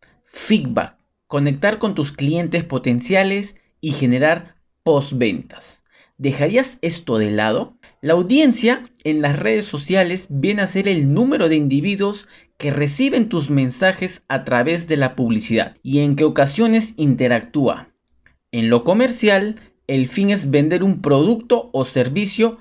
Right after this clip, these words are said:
a corto plazo. Ejemplo, los canales de T V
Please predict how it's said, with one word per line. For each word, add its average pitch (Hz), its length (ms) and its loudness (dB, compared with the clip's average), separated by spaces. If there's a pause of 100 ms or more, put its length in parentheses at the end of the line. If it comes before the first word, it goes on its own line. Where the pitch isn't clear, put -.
(180)
a 123 260 -6
corto 131 460 0
plazo. - 460 -2 (140)
Ejemplo, 139 680 -2 (360)
los 143 220 -2
canales 240 460 2
de 180 120 0
T 180 160 0
V 233 200 4